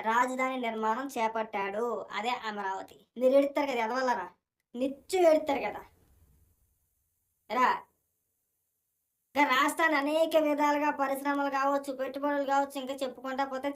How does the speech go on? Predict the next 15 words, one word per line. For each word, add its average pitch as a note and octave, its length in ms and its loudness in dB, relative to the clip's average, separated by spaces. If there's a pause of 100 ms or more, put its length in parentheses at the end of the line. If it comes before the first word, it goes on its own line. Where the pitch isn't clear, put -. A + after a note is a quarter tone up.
చాలా G3 260 -2 (120)
ఉన్నాయి. - 160 -20 (1900)
మనం A3+ 340 -6
చేసింది E4 380 2
చెప్పుకోలేం F4+ 440 2 (180)
బొగ్గడికి. C#4 640 0 (1080)
నేను A#3+ 180 -4
చెప్ప-, G#3 300 -8
చెప్పగలుగుతారా D#4+ 560 0
నువ్వు D#4 180 0
అసలు? D4+ 180 -4 (140)
ఒక C4+ 100 -8
ఐదు B3 140 -2
నిమిషాలు C#4+ 320 -6
మాట్లాడగలుగుతావా? C4+ 640 -6